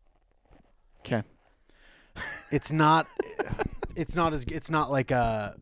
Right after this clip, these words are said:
Speaker 2: it's not one of those sequels that's better than the original.
Speaker 1: I'm starting to feel like Gattaca might be getting more of a cult following these days.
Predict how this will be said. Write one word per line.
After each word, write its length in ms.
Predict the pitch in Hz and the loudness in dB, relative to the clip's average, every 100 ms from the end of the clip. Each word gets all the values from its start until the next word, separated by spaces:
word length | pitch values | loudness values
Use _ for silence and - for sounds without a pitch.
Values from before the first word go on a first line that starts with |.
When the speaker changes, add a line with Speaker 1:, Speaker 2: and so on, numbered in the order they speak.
| - | -16
Speaker 2:
it's 120 | 123 143 | -8 -4
not 140 | 123 | -2
one 100 | 123 | -2
of 60 | 117 | -2
those 140 | 107 | -2
sequels 340 | - 123 110 104 | -4 -8 -8 -10
that's 140 | 98 | -6
better 280 | 104 101 98 | -2 0 0
than 280 | 98 92 92 | -2 -4 -6
the 120 | 87 | -6
original. 440 | 101 107 90 95 - _ _ - - - - _ _ _ | -6 -6 -8 -8 -12 _ _ -20 -20 -20 -20 _ _ _
Speaker 1:
I'm 200 | 131 127 | -6 -6
starting 420 | - - 143 180 | -6 -2 0 0
to 80 | 175 | -2
feel 260 | - 131 113 | -2 0 0
like 280 | 107 - | -2 -4
Gattaca 680 | - 90 90 - 135 139 156 - - - - - - - _ _ _ _ - - - | -6 -4 -2 -2 0 0 -2 -8 -18 -16 -14 -14 -18 -20 _ _ _ _ -20 -18 -4
might 400 | 123 117 113 113 | 0 4 4 0
be 100 | 120 | -4
getting 300 | 120 110 107 | -4 -2 0
more 160 | 107 | 0
of 80 | 107 | -2
a 40 | 104 | -6
cult 320 | - 113 - | -4 -4 -4
following 440 | 113 107 113 120 | -2 0 0 -2
these 200 | 120 123 | -4 -4
days. 520 | 131 127 143 - - | -2 -2 -4 -8 -18